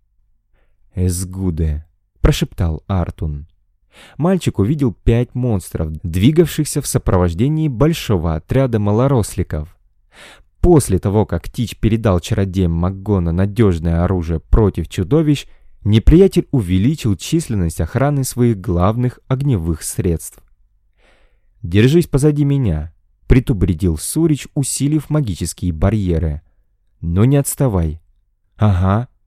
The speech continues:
кивнул парнишка. "Тич говорил, что на тебя плохо воздействует устрашающая магия.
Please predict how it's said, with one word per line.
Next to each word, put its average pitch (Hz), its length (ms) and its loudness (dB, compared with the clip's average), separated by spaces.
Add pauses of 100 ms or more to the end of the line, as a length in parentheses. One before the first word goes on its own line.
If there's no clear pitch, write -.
(260)
кивнул 95 400 2
парнишка. 101 760 -2 (880)
"Тич 175 220 0
говорил, 175 380 2
что 110 200 -6
на 92 120 -2
тебя 107 220 0
плохо 147 460 2
воздействует 95 840 0
устрашающая 92 800 -2
магия. 85 580 -2